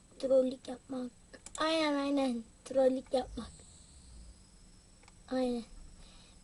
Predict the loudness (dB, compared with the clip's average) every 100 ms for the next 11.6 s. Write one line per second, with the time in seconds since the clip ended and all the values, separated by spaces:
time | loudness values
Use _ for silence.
0 | -14 -14 -6 -2 0 0 -2 -2 -2 -4
1 | -8 -16 -20 -6 -2 0 -2 -2 -4 -2
2 | 0 0 0 -2 -4 -8 -10 -20 -20 -20
3 | -20 -20 -18 -4 0 0 -2 -4 -4 -6
4 | -20 -20 -20 -18 -16 -10 -6 -4 2 2
5 | 2 0 0 -4 -12 -6 -4 -4 -6 -12
6 | -20 -20 -20 -20 -4 -4 -4 -8 -8 -8
7 | -8 -6 -6 -4 -4 -2 -4 -4 -6 -6
8 | -10 -8 -6 -6 -8 -4 -4 -2 -6 -8
9 | -14 -18 -20 -20 -16 -6 -6 -6 -16 -16
10 | -18 -18 -20 -20 -20 -20 -20 -20 -20 -20
11 | -4 4 6 8 6